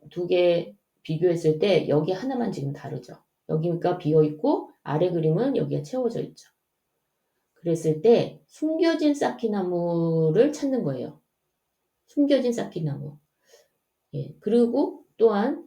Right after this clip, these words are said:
사용된 쌓기나무의 총 개수는 몇 개일까 그랬거든요. 그러니까 숨겨진 쌓기나무의 개수를 셀 수 있으면 우리가 사용된 것도 이제 다 찾을 수 있겠죠. 예. 자, 어, 여기서는,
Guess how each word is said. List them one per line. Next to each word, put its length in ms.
사용된 580
쌓기나무의 880
총 260
개수는 420
몇 140
개일까 520
그랬거든요. 500
그러니까 280
숨겨진 500
쌓기나무의 1000
개수를 440
셀 160
수 120
있으면 440
우리가 300
사용된 480
것도 260
이제 200
다 160
찾을 260
수 120
있겠죠. 380
예. 120
자, 400
어, 440
여기서는, 1040